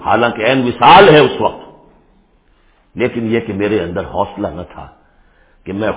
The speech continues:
حسن کا براہ راست مشاہدہ کر سکوں۔ عین وصال میں مجھے حوصلہ نظر نہ تھا، گرچہ بہانہ جو رہی میری نگاہ بے ادب۔ یہاں ان دونوں چیزوں کے برعکس بات ہے جو اقبال اپنے بارے میں کہہ رہا ہے۔ میں تو بے ادب بھی ہوں،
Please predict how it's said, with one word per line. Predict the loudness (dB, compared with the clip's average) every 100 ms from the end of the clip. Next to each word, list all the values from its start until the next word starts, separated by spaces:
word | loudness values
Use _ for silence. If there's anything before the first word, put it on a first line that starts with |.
| -8
حسن | -8 -10
کا | -8 -8
براہ | -6 -2 -2 -2
راست | 2 4 4 0 -10
مشاہدہ | -12 -12 -12 -14
کر | -20 -20
سکوں۔ | -18 -18 _ _ _ _ _ _ _ _ _ _ _ _ _ _ _ _ -4
عین | 2 4 6 6 4
وصال | 2 6 6 6 4
میں | 2
مجھے | 0 0 2 2
حوصلہ | 2 2 4 6 4 4 6 6 6
نظر | 2 4 2
نہ | 2 0 0 0
تھا، | -4 -4 -12 -20 _ _ _ _ _ _ _
گرچہ | 2 2 4 4 6
بہانہ | 6 6 6 6 4
جو | 6
رہی | 6 6 6
میری | 4 4 2
نگاہ | 2 4 4 4 2
بے | 0 0 -2
ادب۔ | -2 -4 -6 -14 -14 0
یہاں | 2 4 4
ان | 2 4
دونوں | 4 4
چیزوں | 2 2 2
کے | 2
برعکس | 4 4 4 2
بات | 2 2
ہے | 2
جو | 0
اقبال | 2 2 2
اپنے | 0 -2
بارے | -2 -2
میں | -6 -10
کہہ | -12
رہا | -12
ہے۔ | -6
میں | -4
تو | 0
بے | 6 6
ادب | 6 4
بھی | 4
ہوں، | 2